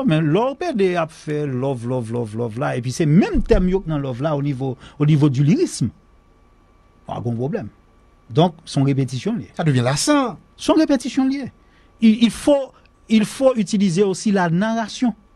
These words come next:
Speaker 1: et de l'humour.
Speaker 2: Ah, c'est important, ça, dire là.
Speaker 1: Raconter une histoire, parfois, c'est plus intéressant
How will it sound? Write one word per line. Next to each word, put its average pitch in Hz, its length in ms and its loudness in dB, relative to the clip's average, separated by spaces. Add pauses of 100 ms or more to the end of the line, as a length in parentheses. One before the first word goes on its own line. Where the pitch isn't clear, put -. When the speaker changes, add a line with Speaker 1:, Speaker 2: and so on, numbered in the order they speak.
(420)
Speaker 1:
et 220 100 6
de 196 120 0
l'humour. 220 520 -4
Speaker 2:
Ah, - 480 -10
c'est 135 80 -14
important, 131 320 -12
ça, 123 120 -14
dire 117 160 -18 (120)
là. 180 180 6
Speaker 1:
Raconter 240 360 0
une 220 120 2
histoire, 233 320 -2
parfois, 214 300 0
c'est 202 160 0
plus 190 160 0
intéressant 190 460 0